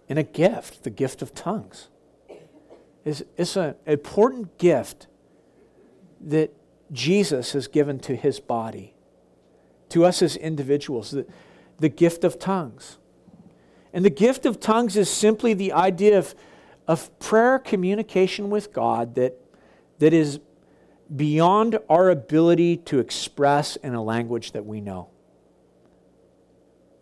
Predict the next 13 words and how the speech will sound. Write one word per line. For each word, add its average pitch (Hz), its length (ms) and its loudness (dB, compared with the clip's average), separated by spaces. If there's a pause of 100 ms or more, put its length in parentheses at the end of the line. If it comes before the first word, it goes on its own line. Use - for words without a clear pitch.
(1300)
Deep 180 400 0
groanings 131 720 -4
within. 107 580 -10 (1300)
Deep 147 340 -2
groanings. 107 760 -12 (1000)
Groanings 156 680 -2 (720)
of 147 200 0
the 151 80 -2
Spirit - 560 0
which 143 420 -6
cannot 180 640 0
be 160 220 -6
articulated 117 1200 -4